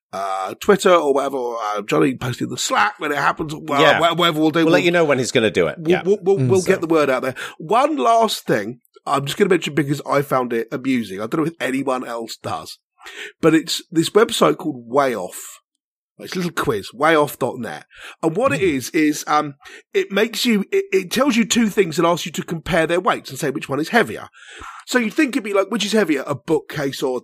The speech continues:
Speaker 1: dog or whatever? But it's all like, which is heavier, six hundred trillion ants or the moon? <laughs>
Speaker 2: Oh, yeah.
Speaker 1: <laughs> And it's just
Speaker 2: Look at this, two hundred zillion human red blood cells or the Titanic.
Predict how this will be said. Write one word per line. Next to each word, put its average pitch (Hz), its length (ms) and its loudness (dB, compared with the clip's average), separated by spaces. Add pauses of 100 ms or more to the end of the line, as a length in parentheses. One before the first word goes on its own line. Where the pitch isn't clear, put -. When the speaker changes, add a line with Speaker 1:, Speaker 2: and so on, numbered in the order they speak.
Speaker 1:
dog 101 240 -2 (100)
or 113 140 -10
whatever? 90 380 -10 (260)
But 214 100 6
it's 226 100 -4
all 302 140 2
like, 247 240 2 (160)
which 254 240 -2
is 262 80 -6
heavier, 175 340 0 (160)
six - 500 0
hundred 240 640 0 (100)
trillion 240 680 2
ants 180 460 0
or 180 180 2
the 143 220 2
moon? 185 560 0 (100)
<laughs> - 180 -6 (600)
Speaker 2:
Oh, 165 200 4
yeah. 170 200 6 (140)
Speaker 1:
<laughs> 135 160 4 (920)
And 453 280 2
it's - 160 -6
just 359 180 2
Speaker 2:
Look 170 100 2
at 175 60 4
this, 151 240 2
two 190 260 2
hundred 165 340 0
zillion 117 600 -2
human 113 360 -2
red 104 200 2
blood 104 220 0
cells 87 340 -2
or 92 140 -2
the 90 80 -2
Titanic. - 680 -8